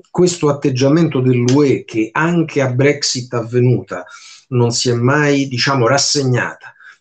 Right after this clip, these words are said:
ha cercato di fare il possibile per, eh, eh, non, eh,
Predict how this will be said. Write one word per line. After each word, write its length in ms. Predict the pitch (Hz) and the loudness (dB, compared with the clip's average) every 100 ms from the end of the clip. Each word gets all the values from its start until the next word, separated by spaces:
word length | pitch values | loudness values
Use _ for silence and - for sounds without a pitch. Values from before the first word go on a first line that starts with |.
| _ 135 | _ -6
ha 60 | |
cercato 500 | 127 123 123 151 147 | -2 -2 0 -2 -2
di 120 | 127 | -4
fare 240 | 120 139 131 | -2 0 0
il 140 | 123 | 0
possibile 800 | 131 127 - 156 170 147 139 123 | -2 -2 -2 -2 -2 0 0 0
per, 600 | 123 139 143 131 131 123 - - | 0 2 2 2 0 0 -4 -14
eh, 100 | - | -4
eh, 640 | 127 117 120 123 117 113 - 247 _ | 0 2 0 0 0 0 -4 -18 _
non, 600 | 143 156 233 220 185 160 | 0 2 4 4 2 4
eh, 240 | 151 147 | 2 0